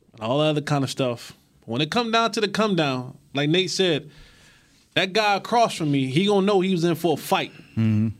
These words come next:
Speaker 1: I don't think guys, when they get done with us, they don't, they don't feel like they were in a fight. Yeah, I was, we scuffled a little bit, but you wasn't in a fight. You wasn't in a battle, a war, you know. And that could be a part of the problem too.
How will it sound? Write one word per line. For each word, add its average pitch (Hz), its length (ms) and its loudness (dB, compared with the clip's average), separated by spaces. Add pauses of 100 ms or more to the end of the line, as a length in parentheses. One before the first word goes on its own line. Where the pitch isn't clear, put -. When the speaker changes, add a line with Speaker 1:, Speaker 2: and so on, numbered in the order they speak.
(220)
Speaker 1:
I 151 80 0
don't 202 240 -4
think 226 180 0
guys, 208 420 -2
when 170 180 -2
they 202 100 2
get 185 220 -4
done 190 180 2
with 160 160 0
us, - 480 -2 (540)
they 151 60 -2
don't, 196 220 2
they 196 80 0
don't 220 180 0
feel - 300 0
like 202 140 0
they 190 100 2
were 175 100 0
in 160 100 0
a 123 60 -2
fight. 147 440 -2
Yeah, 311 240 -2
I - 20 2
was, 247 300 -2 (300)
we 285 100 6
scuffled 240 420 0
a 175 80 2
little 160 220 2
bit, 147 400 -2
but - 180 -6
you 277 80 4
wasn't 185 300 2
in 135 80 2
a 107 40 -4
fight. - 420 -2
You 175 140 -10
wasn't 240 160 0
in 160 80 4
a 120 60 0
battle, 127 680 -4
a 107 120 -8
war, 139 400 2 (560)
you 156 80 2
know. 147 260 0 (1300)
And 156 140 2
that 233 140 0
could 196 100 -10
be 208 80 0
a 190 60 2
part 196 140 0
of 190 60 -2
the 185 80 -4
problem 190 300 0
too. 202 220 -2